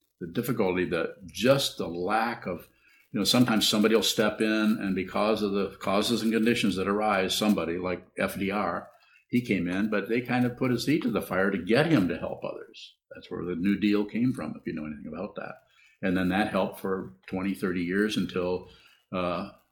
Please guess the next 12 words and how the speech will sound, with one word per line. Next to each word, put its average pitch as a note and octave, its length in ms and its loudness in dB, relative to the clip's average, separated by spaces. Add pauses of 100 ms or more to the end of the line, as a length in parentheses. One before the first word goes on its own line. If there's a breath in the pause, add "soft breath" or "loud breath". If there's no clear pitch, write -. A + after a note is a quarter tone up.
(920)
difficult, G#2 560 2
greedy G#2+ 460 4
people, A2+ 540 -4 (360)
use G#2 220 -4
that F2+ 140 -8
word, F#2 320 -8
people A#2 240 2
who G#2+ 60 2
are F2 140 2
really, G#2 300 4
really G2+ 280 2
greedy, F#2+ 480 -2